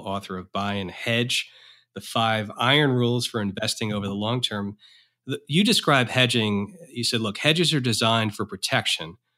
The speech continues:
and the degree of protection can be customized to the investor's preference. Defensive hedging means that some kind of negatively correlated position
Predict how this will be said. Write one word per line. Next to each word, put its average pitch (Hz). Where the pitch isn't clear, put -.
and 123
the 123
degree 127
of 156
protection 107
can 101
be 95
customized 104
to 104
the 104
investor's 101
preference. -
Defensive 139
hedging 113
means 101
that 104
some 139
kind 131
of 104
negatively 131
correlated 120
position 101